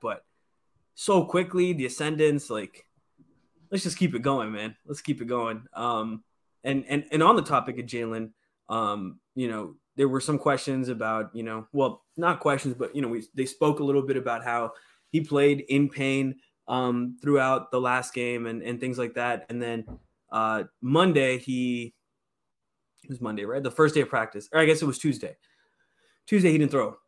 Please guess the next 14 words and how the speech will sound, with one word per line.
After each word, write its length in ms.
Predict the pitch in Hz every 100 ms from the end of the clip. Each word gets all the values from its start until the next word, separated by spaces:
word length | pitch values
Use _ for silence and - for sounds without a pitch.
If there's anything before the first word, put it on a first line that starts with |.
| _ 113
Um, 260 | 113 113
and 160 | 113 113
people 320 | 131 131 127
were 340 | 120 123 117
kind 240 | 113 127 123
of 160 | 117 -
freaking 180 | 151 139
out 160 | 127
about 360 | 123 123 120 123
it. 140 | 123 131
"Oh, 300 | 135 131 131
what's 180 | 123 -
going 240 | 131 123
on?" 360 | 120 117 113